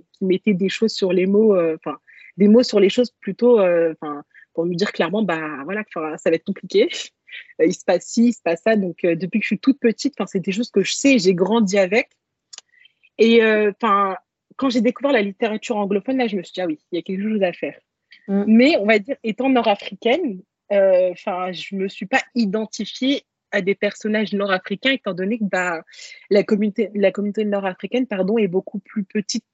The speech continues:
Speaker 1: dans le monde anglophone que dans le monde francophone. Donc, euh, on va dire que s'il y avait des personnages auxquels je m'identifiais, c'était des personnages arabes, ce qui n'est pas la même chose parce qu'on n'a pas des mêmes régions.
Speaker 2: D'accord.
Speaker 1: Ensuite, il y a eu des personnages musulmans, c'était encore plus compliqué à trouver en France,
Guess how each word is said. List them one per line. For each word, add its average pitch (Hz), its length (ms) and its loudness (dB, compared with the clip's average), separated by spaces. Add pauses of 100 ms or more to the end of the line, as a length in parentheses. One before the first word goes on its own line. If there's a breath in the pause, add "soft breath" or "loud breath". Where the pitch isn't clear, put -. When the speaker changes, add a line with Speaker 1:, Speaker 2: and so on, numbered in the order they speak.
(280)
Speaker 1:
dans 208 240 2
le 208 60 0
monde 202 120 0
anglophone 190 420 -2
que 220 100 -2
dans 185 120 -2
le 185 80 -4
monde 196 140 -4
francophone. 190 640 -6 (600)
Donc, 190 260 0
euh, 208 60 4
on 180 60 2
va 185 100 4
dire 202 160 2
que 226 120 2
s'il - 140 -2
y - 20 4
avait 208 140 2
des 196 120 4
personnages 208 360 -2
auxquels 196 200 -4
je - 80 -10
m'identifiais, 185 420 -2
c'était - 140 -12
des 175 100 0
personnages 185 360 -4
arabes, 190 300 -2
ce - 60 -20 (120)
qui 202 60 -6
n'est 180 100 -4
pas 196 100 0
la 180 120 2
même 170 160 -6
chose 220 240 -4
parce - 160 -10
qu'on 175 100 -14
n'a 170 100 -8
pas 196 100 0
des 180 120 0
mêmes 175 160 -4
régions. 165 320 -6 (540)
Speaker 2:
D'accord. 185 320 -8 (580 loud breath)
Speaker 1:
Ensuite, 233 380 0
il 240 40 6
y 214 60 6
a - 20 4
eu 208 40 2
des 190 120 4
personnages 202 400 -2
musulmans, 185 440 -2
c'était 196 160 -10
encore 165 320 -12
plus 285 320 6
compliqué 254 480 -2
à 220 80 6
trouver - 280 -4
en 196 100 2
France, - 480 -4